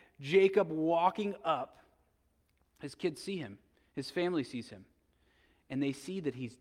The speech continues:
different. And they say, "Hey, what's up with Dad? He seems different.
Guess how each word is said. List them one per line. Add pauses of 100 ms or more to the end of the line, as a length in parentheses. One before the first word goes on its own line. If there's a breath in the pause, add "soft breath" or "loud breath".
different. (1800)
And
they
say,
"Hey,
what's
up
with
Dad? (1040)
He
seems
different.